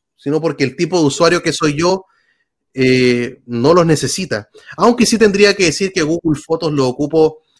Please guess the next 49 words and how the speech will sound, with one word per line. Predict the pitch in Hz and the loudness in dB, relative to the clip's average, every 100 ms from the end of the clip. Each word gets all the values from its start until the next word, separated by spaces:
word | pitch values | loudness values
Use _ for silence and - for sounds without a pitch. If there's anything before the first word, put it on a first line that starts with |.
| _ 131 | _ 0
no | 165 | 4
me | |
gusta | 160 160 170 | 4 2 2
lo | 151 | 2
que | 143 | 2
hace | 143 151 143 | 0 2 2
iCloud | 139 131 113 - | 2 0 -4 -4
con | - 131 | -2 -2
las | 120 - | -2 -6
fotos. | 113 107 - - - | -8 -10 -12 -14 -4
En | 131 | -2
el | - | -2
simple | 185 180 | -4 -4
sentido | 180 175 165 185 | -2 -4 0 2
de | 185 | 2
que, | 170 170 160 _ - - 110 | 0 -2 -4 _ -20 -8 -2
¿por | 139 | -2
qué | 175 | 0
es | |
un | 180 | 0
mal | 175 | 0
servicio? | 175 160 185 - 202 - - | 2 2 0 0 -2 -2 -10
Mm, | 170 190 196 196 190 180 - - | -18 -14 -10 -8 -8 -8 -12 -14
lo | 139 135 | -6 -4
que | 143 | -2
no | 180 | -2
me | 196 | 0
gusta | 202 - 214 214 - _ - | -2 0 0 -2 -12 _ -12
es | 131 | -2
que | 143 | 0
para | 135 123 | 2 0
poder | - 123 165 | 2 2 2
ver | 180 | 2
las | 180 | 0
fotos | - 180 190 | -2 -2 -2
necesito | 156 123 - 160 | -2 -4 -6 -6
un | 175 | -2
dispositivo | 147 135 120 117 135 143 | -2 -2 -6 -4 0 2
de | 131 123 | 4 2
Apple. | 113 107 107 _ _ _ _ _ _ | 0 -4 -8 _ _ _ _ _ _
Necesito | 123 101 156 190 | -10 -8 -4 -2
visualizarlo | 185 - 160 143 175 165 165 139 | 0 2 2 2 0 2 4 4
en | 123 | 2
un | 113 | 0
iPad | 147 196 202 202 202 180 | 2 0 0 0 0 0
o | 135 | -2
en | 131 | -2
un | 131 127 | -2 0
Mac | 127 107 - | -2 -2 -10